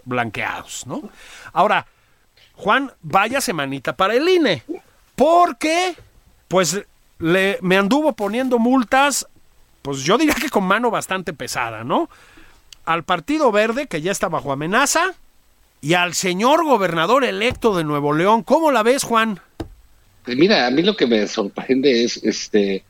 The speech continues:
Speaker 2: bueno, m-, me gusta el, el, el, el ánimo fiscalizador del ine, ¿no? Pues creo que eso siempre tiene que, eh, estar presente, porque,
Speaker 1: Sí.
Speaker 2: este, nuestra vida de, de, democrática siempre tuvo muchos, este,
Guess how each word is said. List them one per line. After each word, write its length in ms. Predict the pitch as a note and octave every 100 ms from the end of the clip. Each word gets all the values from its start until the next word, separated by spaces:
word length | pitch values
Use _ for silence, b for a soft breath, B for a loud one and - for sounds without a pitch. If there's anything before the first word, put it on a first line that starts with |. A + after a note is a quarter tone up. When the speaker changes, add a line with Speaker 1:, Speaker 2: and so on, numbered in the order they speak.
| _ _ _ -
Speaker 2:
bueno, 200 | G3 E3+ -
m-, 160 | E3+ -
me 180 | E3+ F3+
gusta 540 | A#3 A3+ - C4 -
el, 1000 | C#3 C3 B2 A#2 A2+ A2 G#2+ G#2 G2 - - - - -
el, 260 | B2 A2
el, 200 | C3 A#2 A#2+
el 180 | A2+
ánimo 1080 | A#2+ B2+ C3 B2+ A2 G2 F#2+ F2 E2+ D#2+ D2+ _ _ _ _ _ _ _ _ -
fiscalizador 760 | B2+ - A#2 G#2 A#2+ A2+ A#2
del 180 | A2 G2
ine, 220 | G2 F#2
¿no? 140 | B2+ D#3
Pues 120 | -
creo 160 | F3
que 80 | E3
eso 340 | D#3 E3 C#3 -
siempre 340 | - C#3 B2 B2+
tiene 300 | B2+ A#2 A2
que, 360 | A2 G#2 G2 - _ _ _
eh, 200 | A2 A2
estar 320 | G#2+ - A2+ -
presente, 480 | - B2 B2 B2+
porque, 460 | A#2 A#2 C#3 B2 A#2
Speaker 1:
Sí. 440 | - - _ - C3+
Speaker 2:
este, 320 | A#2 C#3 C3+ -
nuestra 420 | - C#3 C3+ C#3+
vida 360 | D3 F#3+ F#3 E3
de, 100 | C3+ B2+
de, 180 | A#2+ -
democrática 720 | A2 A2+ A#2 A#2+ B2+ B2+ C#3+
siempre 300 | B2+ C3 B2+
tuvo 220 | B2 C3 A#2+
muchos, 520 | A#2 - B2+ A2 -
este, 580 | G#2 - G#2 G2 F#2